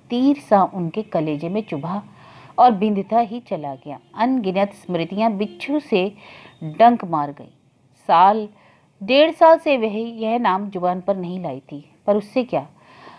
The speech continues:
अंतस में तो हथौड़े सा वह निरंतर बजता ही रहता था। "क्या नाम बताया तुमने?" उन्होंने कुछ संभलने के बाद पूछा। "नाम तो कुछ भी हो सकता है माँ जी, पर आपके लिए मैं बकुल ही हूँ।"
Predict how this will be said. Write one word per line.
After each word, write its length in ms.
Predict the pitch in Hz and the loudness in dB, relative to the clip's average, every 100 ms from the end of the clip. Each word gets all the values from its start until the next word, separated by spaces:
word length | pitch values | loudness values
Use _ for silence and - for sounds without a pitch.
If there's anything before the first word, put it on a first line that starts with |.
| - _ _ _ _ - | -20 _ _ _ _ 2
अंतस 460 | 254 262 339 339 262 | 4 6 4 4 -2
में 100 | 262 | -4
तो 160 | 294 | -4
हथौड़े 460 | 269 226 196 190 226 | -6 -4 0 0 0
सा 140 | 240 | -2
वह 160 | 233 233 | -2 -2
निरंतर 440 | 208 180 180 220 | -4 -4 -4 -4
बजता 340 | 214 170 - 165 | -2 -4 -2 -2
ही 140 | 214 | -2
रहता 300 | 196 143 143 | -4 -6 -10
था। 260 | 139 143 - _ _ _ _ _ - | -14 -18 -20 _ _ _ _ _ 2
"क्या 160 | 196 | 4
नाम 180 | 208 226 | 6 6
बताया 320 | 233 247 240 | 6 8 6
तुमने?" 420 | 247 254 285 359 - _ _ _ _ _ _ - | 4 -2 -2 -4 -8 _ _ _ _ _ _ -10
उन्होंने 360 | 208 202 208 | -6 -4 -4
कुछ 180 | 208 240 | -6 -6
संभलने 500 | - 165 160 156 151 | -4 -2 -2 -4 -4
के 120 | 196 | -4
बाद 240 | 202 139 139 - | 0 0 -2 -8
पूछा। 320 | 135 - 143 _ _ _ _ _ - - - - 254 | -20 -18 -20 _ _ _ _ _ -20 -20 -20 -6 2
"नाम 260 | 277 302 | 6 6
तो 80 | 320 | 4
कुछ 240 | 330 269 226 | 0 -2 -2
भी 140 | 277 | -2
हो 100 | 254 | -2
सकता 360 | - 185 - 170 | -4 -6 -6 -6
है 100 | 175 | -6
माँ 180 | 151 | -8
जी, 140 | 156 202 | -8 -2
पर 140 | 247 | 0
आपके 440 | - 185 180 - 220 | 2 2 2 0 -4
लिए 160 | 233 | -4
मैं 180 | 254 226 | -4 0
बकुल 280 | 208 - 180 | -2 -2 -10
ही 180 | 165 170 | -10 -14
हूँ।" 220 | 143 | -16